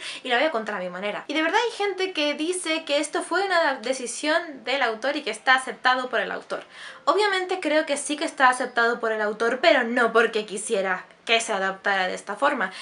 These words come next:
sino porque solamente le ofrecieron once capítulos para contar quince tomos de manga.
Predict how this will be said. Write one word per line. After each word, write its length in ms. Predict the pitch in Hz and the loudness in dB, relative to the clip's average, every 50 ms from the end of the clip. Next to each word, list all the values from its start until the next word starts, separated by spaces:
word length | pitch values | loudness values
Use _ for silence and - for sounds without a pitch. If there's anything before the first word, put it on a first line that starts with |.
| - - - | -14 -14 -12
sino 260 | - - 359 359 370 | 0 0 4 4 6
porque 240 | 359 370 370 359 320 | 4 4 2 2 0
solamente 560 | - 381 381 370 339 311 294 269 254 269 277 | 0 2 2 2 2 2 0 0 2 0 0
le 120 | 262 240 233 | 2 2 0
ofrecieron 540 | 226 - 220 208 214 - 262 233 240 247 - | 0 -2 -6 -6 -4 -4 -4 -2 -2 -2 0
once 340 | - 370 392 381 - 339 320 | 0 0 0 0 -2 -2 -2
capítulos 460 | 247 226 214 247 - 220 208 208 208 | -2 -2 -4 -4 -6 -4 -4 -4 -4
para 260 | - - 220 208 202 | -4 -4 -2 -2 -2
contar 480 | - 196 196 202 202 220 214 202 202 - - - - - - - - - - - - - _ _ _ - - - - - - - - - - - - - - - - - _ _ _ _ _ - - | -4 -4 -6 -6 0 2 2 2 2 -2 -12 -16 -18 -18 -18 -18 -20 -20 -20 -20 -20 -20 _ _ _ -18 -16 -14 -14 -12 -14 -14 -16 -16 -18 -20 -20 -20 -20 -20 -20 -20 _ _ _ _ _ -10 -6
quince 340 | 294 330 349 330 - 311 294 | -2 -2 -2 -2 -2 -4 -4
tomos 580 | 294 - 285 277 247 214 190 180 - - - - | -2 0 -2 0 0 -2 -8 -10 -12 -14 -14 -14
de 240 | 220 202 202 196 190 | -12 -8 -8 -8 -8
manga. 600 | 190 202 208 214 208 190 180 - 117 - - | -4 -2 -2 -2 -2 -6 -8 -8 -10 -10 -10